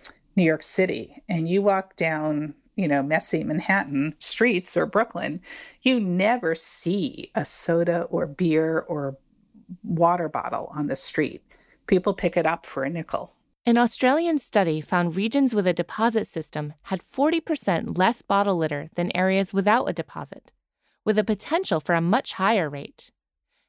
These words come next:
Speaker 2: And states with a bottle deposit save money on curbside pickup and recycling costs. Vermont saves about eleven million dollars per year, Massachusetts about four million, and Minnesota close to six million.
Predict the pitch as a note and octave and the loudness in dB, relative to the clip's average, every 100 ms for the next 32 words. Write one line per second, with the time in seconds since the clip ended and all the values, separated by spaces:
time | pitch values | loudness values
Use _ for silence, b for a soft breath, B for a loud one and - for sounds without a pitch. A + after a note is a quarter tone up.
0 | _ G#3 G#3 - C#4 - C#4 F#3+ F3 F#3+ | _ 0 2 2 0 0 2 2 2 2
1 | G3 F#3+ E3 D#3+ E3+ - B3 A#3+ G3+ A#3 | -2 -4 -2 -2 -4 -4 -2 2 4 4
2 | G#3+ D#3 D#3 - G3+ - F3 E3 A3 A3 | 2 -2 -4 -4 -4 -2 -2 -2 -4 -4
3 | D3+ - D#3 D#3 G3+ A3 F3+ D#3 - E3+ | -4 -4 -6 -2 0 0 0 -4 -4 -8
4 | D#3 - - _ _ _ _ _ _ _ | -8 -16 -20 _ _ _ _ _ _ _
5 | - G#3 A3+ D#4 - G3+ F#3 F3+ E3 E3+ | 0 4 4 2 -2 -4 -2 0 0 2
6 | F3+ B3+ C4 B3 A#3 G3+ F3 F#3+ F#3 - | 2 4 4 4 4 4 4 2 0 -6
7 | F#3 E3 F#3 F3+ - - _ - F3 F3 | -10 -6 -2 -2 -4 -12 _ -4 0 0
8 | - E3+ - E4+ A3+ A3+ E3+ D#3+ - - | -2 -2 0 2 0 0 -2 0 -2 0
9 | B3+ B3+ F#3 F3+ F#3 F#3 b b b A3+ | 2 4 4 2 0 -2 b b b 4
10 | A#3+ E4 E4 E4+ E4+ F3+ - F3+ E3+ A3 | 4 4 0 0 2 2 0 -4 -2 -4
11 | - F4 - F3+ D3+ - G3 | -4 -6 -4 -2 -2 -6 -10